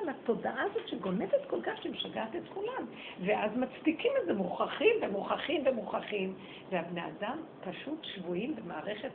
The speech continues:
משוגעת. עכשיו, מי במקום הזה יכול בכלל? זה מה שרצה פרעה שאמר, "תכבד העבודה על האנשים ואל ישעו בדברי שקר". מי עכשיו במקום הזה יכול לפתוח רגע ולהגיד, "מה כל זה?" אלא אם כן באמת מרוב שזה עבודה נשבר הכל ואנשים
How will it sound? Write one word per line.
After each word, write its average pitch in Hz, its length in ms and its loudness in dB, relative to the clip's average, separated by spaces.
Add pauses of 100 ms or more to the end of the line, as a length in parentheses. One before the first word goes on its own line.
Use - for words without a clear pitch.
(100)
משוגעת. 180 560 -2 (420)
עכשיו, - 240 0 (140)
מי 311 140 6 (200)
במקום 294 480 4
הזה 269 160 6
יכול 254 200 6
בכלל? 247 480 2
זה 254 80 8
מה 311 120 4
שרצה 269 380 2
פרעה 254 320 6
שאמר, 233 400 4
"תכבד 262 380 10
העבודה 269 380 10
על 269 100 6
האנשים 262 460 2
ואל 262 180 8
ישעו 262 220 0
בדברי 254 460 6
שקר". 294 360 4 (1700)
מי 302 360 12
עכשיו - 220 4 (100)
במקום 381 320 2
הזה 339 180 4
יכול 285 240 4
לפתוח 262 420 0
רגע 233 220 0
ולהגיד, 220 360 -2
"מה 254 240 2
כל 262 220 2
זה?" 202 60 2
אלא 214 240 2
אם 208 180 -2
כן 208 200 -2
באמת 180 320 -2
מרוב 190 300 -2
שזה 180 300 -2
עבודה 180 340 -2
נשבר 185 520 0
הכל - 180 -4
ואנשים 190 320 -4